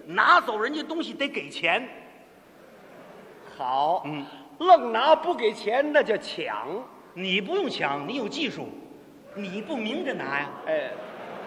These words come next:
Speaker 2: 背地里拿呀，
Speaker 1: 啊。
Speaker 2: 那叫偷啊。
Speaker 1: 哎，也有叫偷的。
Speaker 2: 不，也，也，也有叫偷干嘛？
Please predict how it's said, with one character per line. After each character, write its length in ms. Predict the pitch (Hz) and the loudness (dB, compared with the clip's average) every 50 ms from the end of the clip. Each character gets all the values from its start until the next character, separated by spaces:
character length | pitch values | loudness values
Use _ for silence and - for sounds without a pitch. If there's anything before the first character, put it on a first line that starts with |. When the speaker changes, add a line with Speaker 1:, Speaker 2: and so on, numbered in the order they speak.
| - - - - - - - - - - - - | -10 -10 -12 -12 -12 -12 -14 -14 -14 -14 2 8
Speaker 2:
背 260 | - 330 320 285 269 | 10 10 12 10 8
地 200 | 247 - 330 349 | 4 4 4 6
里 220 | 311 240 226 226 226 | 8 8 8 6 6
拿 280 | 226 196 185 208 226 220 | 6 4 6 8 10 10
呀， 80 | 208 190 | 10 8
Speaker 1:
啊。 420 | 165 139 - - - - - - - | 6 2 0 -4 -8 -8 -8 -4 2
Speaker 2:
那 120 | - 320 | 6 6
叫 140 | 277 247 247 - | 8 8 6 4
偷 380 | - - - 320 339 339 330 302 | 4 4 6 8 8 10 10 8
啊。 160 | 262 - - - | 8 8 6 2
Speaker 1:
哎， 120 | 180 202 | -2 -2
也 160 | 196 190 214 247 | -2 0 0 2
有 140 | 240 202 | 2 2
叫 140 | 180 185 156 | 0 -2 -4
偷 220 | 143 - 170 170 160 | -4 -4 -4 -6 -6
的。 80 | - - | -4 -2
Speaker 2:
不， 100 | - 302 | -2 -2
也， 160 | 294 277 226 | 0 2 2
也， 140 | 240 - 415 | 4 4 4
也 200 | 269 320 403 415 | 4 4 2 0
有 120 | - - - | 0 -2 -4
叫 160 | - - 285 | -2 -2 -2
偷 160 | - - 180 | 0 0 -4
干 180 | 175 185 156 139 | -2 -2 -4 -6
嘛？ 100 | 123 | -6